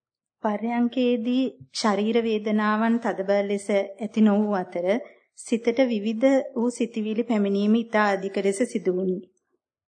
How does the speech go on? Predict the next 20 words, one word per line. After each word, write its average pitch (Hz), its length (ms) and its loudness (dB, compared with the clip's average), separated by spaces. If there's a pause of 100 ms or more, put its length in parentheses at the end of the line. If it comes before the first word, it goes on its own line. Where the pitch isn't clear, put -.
(140)
එහිදී 220 460 0
මා 208 280 2
විසින් 208 360 -2 (140)
එම 220 200 2
සිතිවිලි 240 460 -2
වලට 247 320 0
අයත්, 202 360 0 (640)
සිතිවිලි 233 460 0
වලට 240 280 4
අගයන් 220 460 2 (440)
නො-, 208 260 2 (220)
නොදීම 247 520 2
තුළින් 214 380 2 (180)
එම 214 200 0
සිතිවිලි 240 500 -2
පහ 220 260 -4
වී 226 220 2
ගියත් 190 380 -4 (480)
නැවත 220 320 2
නැවත 254 400 2